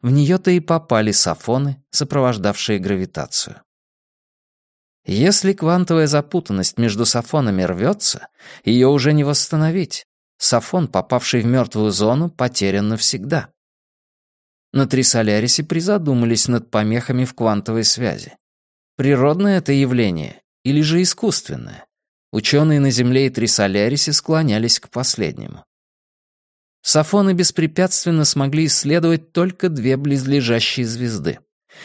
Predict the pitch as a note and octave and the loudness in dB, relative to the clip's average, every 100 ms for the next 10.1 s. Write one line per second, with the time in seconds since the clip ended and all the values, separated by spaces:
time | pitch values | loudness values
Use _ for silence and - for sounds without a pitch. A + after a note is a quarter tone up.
0 | - - D#3 D#3+ B2 C3+ B2+ C3 D3+ D#3+ | -16 0 4 4 4 2 2 2 2 2
1 | D#3 C#3+ C3 G#2+ A2+ A#2 - C#3 - F#2 | 2 4 2 2 2 2 0 -2 -2 -4
2 | G2 G2+ A2+ A#2+ - G#2 G1+ - - - | -2 -2 0 -2 -2 -4 -10 -12 -14 -14
3 | _ _ - C#3 C3+ C3 - A2+ A2+ B2 | _ _ -2 -2 2 0 2 2 2 0
4 | C3 A#2 A2 G2 F#2 F2+ A#2 B2+ A#2+ G2 | 0 0 0 0 0 0 -2 -2 -6 -4
5 | F#2 - D#2+ D#2 A2 B2+ _ _ _ - | -6 -4 -4 -2 -4 -6 _ _ _ -6
6 | - C3 C#3 - F#3+ F3+ F3+ F3+ F#3 E3+ | 0 2 0 0 2 4 2 2 0 0
7 | E3+ E3 B2+ F#2+ F#2 F#2+ B2+ D3+ - - | 0 2 0 0 -2 -2 -2 -4 -8 -2
8 | E3 F3 E3+ E3 D3+ C3 A#2+ - - G2 | 0 2 2 2 2 2 0 0 -6 -4
9 | - A#2+ A#2 A2+ G2+ G#2 A#2+ C3 - - | -4 -2 -2 0 -2 -2 -4 -6 -8 -14